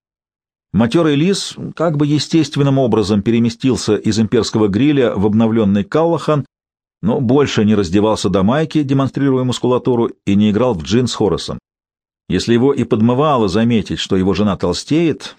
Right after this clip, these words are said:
он прикусывал язык, понимая, чем это для него закончится. «Не могу привыкнуть к тому, что ты на стороне Жанин», —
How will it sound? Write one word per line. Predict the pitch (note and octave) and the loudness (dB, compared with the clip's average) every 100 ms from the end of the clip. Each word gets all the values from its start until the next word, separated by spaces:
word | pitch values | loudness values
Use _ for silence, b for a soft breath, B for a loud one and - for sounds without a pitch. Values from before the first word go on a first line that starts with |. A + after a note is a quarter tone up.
| _ | _
он | - B2+ E3 | -8 -4 -2
прикусывал | F#3 E3+ E3+ - D#3+ D#3 | -2 -2 -2 0 0 0
язык, | D#3 B2 C#3 - - _ _ | -2 -2 -4 -6 -20 _ _
понимая, | A2 A2 A#2+ B2+ | 0 2 2 0
чем | A2+ - B2+ C#3 | -4 -2 0 0
это | C#3 C3 | -2 0
для | A2 | 2
него | A2+ A2+ | 2 2
закончится. | B2 B2+ E2 - - C#2+ - _ _ _ _ _ _ _ _ _ _ _ _ _ _ _ _ | -2 -2 -4 -4 -12 -16 -16 _ _ _ _ _ _ _ _ _ _ _ _ _ _ _ _
«Не | G2 F#2+ G2 | -2 2 2
могу | G#2+ A#2 | 2 0
привыкнуть | C3+ B2+ C3 C#3+ - G#2 - | 0 0 0 0 0 -2 -2
к | |
тому, | - G#2+ A#2 | -2 0 0
что | - - | -2 -2
ты | - C#3 | 0 0
на | E3 | 0
стороне | C3+ G#2 G2 G#2 | -2 -2 0 0
Жанин», — | G2+ G2 E2 C2+ | 0 0 -2 -4